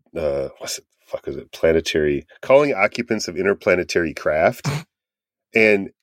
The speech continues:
Speaker 1: it got to be a, like, a wives' tale or, like, a, a urban legend that they, they were, like, the Beatles operating under this name Klaatu.
Speaker 2: <laughs>
Speaker 1: Um,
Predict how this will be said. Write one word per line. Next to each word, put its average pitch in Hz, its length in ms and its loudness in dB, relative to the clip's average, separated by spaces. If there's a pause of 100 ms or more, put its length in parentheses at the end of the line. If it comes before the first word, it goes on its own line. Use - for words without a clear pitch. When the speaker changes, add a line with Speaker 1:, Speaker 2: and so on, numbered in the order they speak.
Speaker 1:
it 120 160 -2
got 135 200 4
to 139 100 -14
be 143 100 -2
a, 120 100 4
like, 95 200 0
a 87 100 2
wives' 92 540 2
tale 87 280 2
or, 82 100 2
like, 80 160 0
a, 82 220 0
a 80 360 0
urban 92 360 2
legend 87 320 2
that 78 140 -6
they, 82 160 -6
they 98 200 2
were, 98 140 4
like, 90 200 2
the 85 100 -2
Beatles 90 580 0
operating 85 600 2
under 80 140 0
this 76 200 -4
name 80 200 0
Klaatu. 82 600 0 (280)
Speaker 2:
<laughs> - 60 -20 (500)
Speaker 1:
Um, 78 520 4